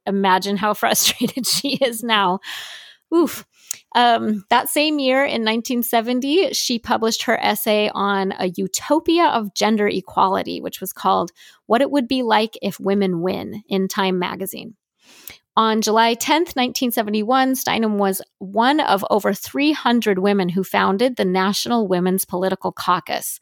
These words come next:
including such notables as Bella Abzug, Betty Friedan, and Shirley Chisholm. As a co-convener of the caucus, she delivered the speech Address to the Women of America, stating in part, quote,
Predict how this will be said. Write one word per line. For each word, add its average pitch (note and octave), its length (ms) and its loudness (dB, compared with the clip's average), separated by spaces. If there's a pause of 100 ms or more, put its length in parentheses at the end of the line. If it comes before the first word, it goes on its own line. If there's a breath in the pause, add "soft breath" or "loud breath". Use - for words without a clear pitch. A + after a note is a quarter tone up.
(420 loud breath)
including G#3+ 380 2
such G3+ 240 0
notables G3+ 420 0
as F3 160 -6
Bella F#3 320 0
Abzug, A3+ 640 0
Betty F#3+ 220 0
Friedan, A3 560 0
and F#3+ 180 -4
Shirley F#3+ 360 0
Chisholm. E3 580 -6 (680 loud breath)
As G#3 280 2
a F#3 80 2
co-convener B3+ 1000 2
of G3 200 0
the G3 80 -4
caucus, - 680 -2
she G#3 160 -2
delivered G3 460 2
the G3 80 0
speech - 580 -4
Address A3 520 0
to A3 120 -2
the F#3 80 0
Women A#3+ 340 0
of G#3 200 0
America, G3+ 720 -2
stating C4 600 -4
in A#3+ 220 -4
part, - 600 -6 (480)
quote, G3+ 500 -4